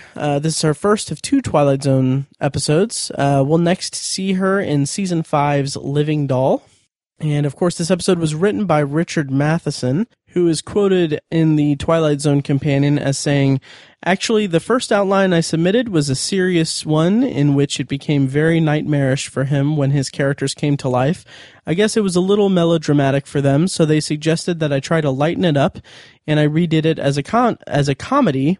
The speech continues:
which I think worked out well." And spoiler for my review, but I agree. <laughs> Um, it, it's, uh, I'll get to that in a moment. But anyway, uh, director for this episode is Ralph Nelson,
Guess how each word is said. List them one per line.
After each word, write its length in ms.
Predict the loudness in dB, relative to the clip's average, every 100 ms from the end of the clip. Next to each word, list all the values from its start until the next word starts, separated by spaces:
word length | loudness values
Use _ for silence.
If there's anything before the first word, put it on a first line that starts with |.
| _
which 180 | -2 0
I 80 | 0
think 280 | 0 0
worked 240 | 0 -2 0
out 220 | 0 0
well." 340 | 0 0 -2 -8 -20 -20 -20 _ _ -4
And 260 | 0 2 0
spoiler 400 | 0 2 2 0
for 100 | 0
my 140 | 2
review, 340 | 2 0 0
but 180 | 0 -4 -4
I 400 | -2 0 0 0
agree. 480 | 0 0 2 0 -2 -6
<laughs> 140 | -8 -6 -12 -20 -6 0
Um, 500 | 2 2 2 0 -2
it, 300 | -2 -2 -2
it's, 440 | -4 -2 -2 -4 0
uh, 220 | 2 2
I'll 100 | 2
get 140 | 0 0
to 80 |
that 160 | -2 -2
in 80 | -4
a 40 |
moment. 300 | -4 -4 -2
But 180 | 0 0 -4 -10 -14 -10 -2
anyway, 300 | 0 0 -2 -8 -20 -10 -2
uh, 160 | 0
director 320 | 2 0 0
for 80 | -2
this 160 | 0 0
episode 280 | 0 0 -2
is 140 | -2
Ralph 340 | 0 0 0
Nelson, 540 | 0 2 2 2 0